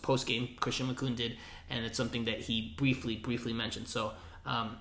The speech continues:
you know, I, th-, I think he's going to continue to get looks. I think he's gonna continue to get looks. Maybe not this weekend, because Inter Miami might move out of that formation, but I expect him to,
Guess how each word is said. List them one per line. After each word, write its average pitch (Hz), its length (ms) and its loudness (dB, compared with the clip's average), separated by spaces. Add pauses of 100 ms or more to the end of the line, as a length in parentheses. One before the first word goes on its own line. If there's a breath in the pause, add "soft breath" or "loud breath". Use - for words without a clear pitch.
(140)
you 135 100 2
know, 139 80 6
I, 120 60 10
th-, - 180 6
I - 20 6
think 180 200 8
he's 170 120 2
going 175 220 8
to 165 60 8
continue 160 380 4
to 151 60 6
get 135 160 4
looks. - 420 0
I 143 40 -2
think 139 120 4
he's 131 100 4
gonna 127 140 4
continue 131 360 2
to 123 60 2
get 127 80 -2
looks. 120 140 -2
Maybe 156 200 8
not 160 140 8
this 156 160 4
weekend, 180 380 8
because 143 220 4
Inter 139 200 2
Miami 139 460 4
might 135 220 4 (120)
move 143 160 2
out 139 120 6
of 135 80 4
that 135 160 2
formation, 156 640 6 (600 loud breath)
but 139 420 6
I 127 140 4
expect 135 540 4
him 139 220 4
to, 127 520 4